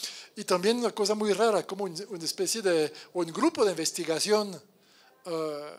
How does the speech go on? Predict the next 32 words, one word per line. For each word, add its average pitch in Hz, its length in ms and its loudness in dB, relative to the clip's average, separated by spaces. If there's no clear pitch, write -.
en 185 100 -14
el 170 120 -2
seno 220 360 4
mismo 196 540 0
de, 160 640 2
del 170 200 -6
Congreso 175 380 0
de 202 80 0
la 190 60 2
República, 202 440 -4
creo 185 240 0
que 175 80 -6
es 165 80 4
algo, 165 340 2
eh, 170 140 -2
bastante, 175 800 0
eh, 165 280 0
extraño 175 600 2
o 180 240 0
raro, 170 380 6
en - 80 -16
todo 165 180 -4
caso, 160 380 -2
en 170 180 -6
el 156 180 0
panorama 156 560 -2
general 160 400 -2
de 151 120 -4
los 147 140 -2
estudios, 165 720 2
eh, 160 160 0
legislativos. 156 960 -2